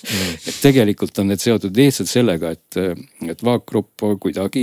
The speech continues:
Speaker 2: oma elektroonikaosakonnaga on niimoodi, et seal vist töötavad mingid teised inimesed kui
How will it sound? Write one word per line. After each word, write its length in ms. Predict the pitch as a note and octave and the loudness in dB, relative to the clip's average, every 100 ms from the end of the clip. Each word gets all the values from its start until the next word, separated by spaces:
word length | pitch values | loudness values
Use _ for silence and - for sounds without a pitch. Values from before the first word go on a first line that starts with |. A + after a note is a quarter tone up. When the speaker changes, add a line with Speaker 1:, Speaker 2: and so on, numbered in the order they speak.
| B2+ | 0
Speaker 2:
oma 240 | C3+ C#3+ C#3 | 2 2 0
elektroonikaosakonnaga 1120 | C#3+ - D#3+ D3 - C3 C3 A2+ C3 B2+ A#2+ | -2 0 0 0 0 0 2 2 0 0 0
on 120 | B2 C3 | 2 2
niimoodi, 320 | C3 A#2 A2+ | 2 2 0
et 220 | A2+ - | -2 -8
seal 220 | - B2 G2 | -2 0 0
vist 120 | - | 2
töötavad 380 | A2+ - G2+ A#2+ | 0 2 2 2
mingid 240 | G#2 G#2 | 2 0
teised 300 | C3 A#2 G2 | 4 4 4
inimesed 400 | G2+ F2+ F2+ F2+ | 2 0 -2 -6
kui 220 | - G2 | 0 0